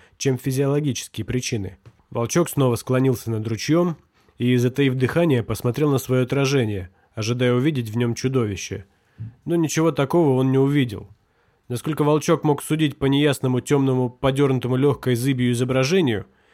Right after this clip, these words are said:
из ручья на него смотрело его собственное лицо. То есть... Лицо кузнеца Волиха, конечно, но сути это не меняло.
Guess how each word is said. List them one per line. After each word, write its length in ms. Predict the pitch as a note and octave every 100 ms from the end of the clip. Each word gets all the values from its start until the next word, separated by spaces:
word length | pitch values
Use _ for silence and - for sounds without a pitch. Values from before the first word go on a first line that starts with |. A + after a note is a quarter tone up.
| _ A#2+
из 120 | A#2
ручья 320 | C3+ - G3
на 80 | D3+
него 220 | C3+ D3+
смотрело 460 | - C3 D3+ E3 D3
его 200 | C3+ D3
собственное 580 | - D3+ - A2+ A2
лицо. 440 | A#2 C3 - G2+ - _ _ _ _ _ -
То 140 | C#3
есть... 320 | C3+ - - _ -
Лицо 380 | B2+ D3 D#3+ D3
кузнеца 480 | D3 C#3+ D3+ D#3+ D3
Волиха, 500 | G3 E3 A2 - F#2
конечно, 640 | A#2+ B2 G#2+ - G2+ - _ _ _
но 220 | B2 C3
сути 340 | - A3+ G3+ B2+
это 260 | C3 C3+
не 140 | C3 B2+
меняло. 420 | B2 A2 F#2